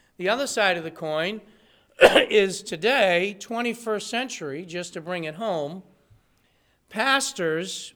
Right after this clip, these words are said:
m-, a number of pastors, are encouraging their congre-,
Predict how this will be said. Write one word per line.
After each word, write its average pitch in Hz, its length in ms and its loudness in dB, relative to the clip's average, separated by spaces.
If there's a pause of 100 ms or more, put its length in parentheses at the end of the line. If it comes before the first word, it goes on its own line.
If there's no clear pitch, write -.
m-, 170 300 -10
a 175 100 -6
number 226 480 0
of 160 300 -8
pastors, - 840 -10 (600)
are 185 260 2
encouraging 185 920 0
their 165 120 -4
congre-, 160 600 -4